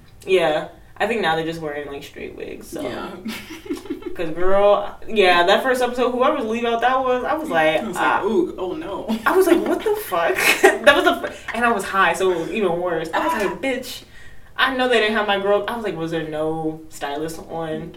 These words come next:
Speaker 2: Right,
Speaker 1: Nobody
Speaker 2: I
Speaker 1: had
Speaker 2: mean,
Speaker 1: a flat iron.
Speaker 2: I'm just, I'm just gonna blame it on the heat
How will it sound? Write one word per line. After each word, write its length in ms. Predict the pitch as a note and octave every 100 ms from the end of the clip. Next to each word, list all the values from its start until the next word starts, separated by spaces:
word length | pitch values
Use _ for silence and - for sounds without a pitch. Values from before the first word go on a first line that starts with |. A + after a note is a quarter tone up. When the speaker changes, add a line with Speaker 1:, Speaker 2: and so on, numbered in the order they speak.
| -
Speaker 2:
Right, 200 | D#3+ D3+
Speaker 1:
Nobody 260 | F#3 G3 A3
Speaker 2:
I 80 |
Speaker 1:
had 80 | G3+
Speaker 2:
mean, 80 | F#3
Speaker 1:
a 40 |
flat 200 | F#3+ F#3
iron. 180 | F#3 F#3+
Speaker 2:
I'm 200 | G3 G3+
just, 240 | - G3+ -
I'm 180 | E3+ F#3+
just 160 | F#3+
gonna 140 | F3+ D3+
blame 200 | D3 D3
it 60 |
on 140 | D3+ C#3+
the 80 | C3
heat 500 | F3 E3 E3 -